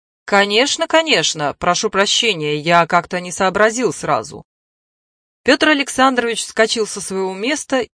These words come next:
и засуетился вокруг нас с Никитой. "Меня это немного удивило.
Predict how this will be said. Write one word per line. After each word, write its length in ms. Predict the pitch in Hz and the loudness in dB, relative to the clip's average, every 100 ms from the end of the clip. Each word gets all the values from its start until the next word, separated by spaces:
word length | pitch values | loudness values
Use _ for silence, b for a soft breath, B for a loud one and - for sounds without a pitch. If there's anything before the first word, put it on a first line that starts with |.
| - | 0
и 160 | 302 | 0
засуетился 800 | 262 262 202 190 170 247 254 233 | 0 -4 -4 -4 -4 -8 -6 -4
вокруг 400 | 180 160 175 202 | -2 -4 -6 -8
нас 280 | 165 165 170 - | -4 -4 -4 -10
с 40 | |
Никитой. 640 | 185 185 - 170 - 123 - _ _ _ _ _ _ _ - | -14 -16 -12 -10 -10 -12 -16 _ _ _ _ _ _ _ -10
"Меня 360 | 185 180 175 | -8 -4 -2
это 140 | 175 208 | 0 -2
немного 400 | 226 226 214 240 | -4 -4 -2 -2
удивило. 720 | 254 247 285 254 151 131 | -2 -2 0 0 0 0